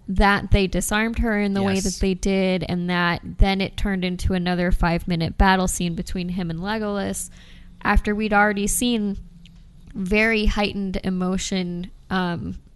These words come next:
Speaker 1: in this fight. And I think it would have made her character, um, a lot easier to reconcile for me.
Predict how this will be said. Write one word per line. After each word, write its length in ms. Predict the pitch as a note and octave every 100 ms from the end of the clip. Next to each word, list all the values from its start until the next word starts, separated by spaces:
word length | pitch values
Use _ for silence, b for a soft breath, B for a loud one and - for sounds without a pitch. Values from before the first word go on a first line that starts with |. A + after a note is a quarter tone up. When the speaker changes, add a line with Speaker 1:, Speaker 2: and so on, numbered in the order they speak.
| -
Speaker 1:
in 180 | G3+ G3+
this 300 | G3 F#3 -
fight. 380 | - F#3 F3+ -
And 160 | - F#3+
I 100 | F#3+
think 220 | G3 F#3
it 100 | F#3
would 140 | F3+ E3+
have 100 | E3+
made 200 | F3 F3
her 160 | F3
character, 800 | - A#3+ A#3+ C4+ - A3 G#3 G#3+ B B B B -
um, 500 | G3 F#3+ F3+ F3 F#3+ - - - - - -
a 60 | G#3
lot 260 | G#3 F#3 -
easier 460 | G#3 G#3+ G#3 G3 F#3+
to 240 | - F#3+
reconcile 720 | E3+ F3+ - G#3 G3+ G3 G3
for 200 | - G3+
me. 500 | G3+ G3 G3 F#3+ F#3+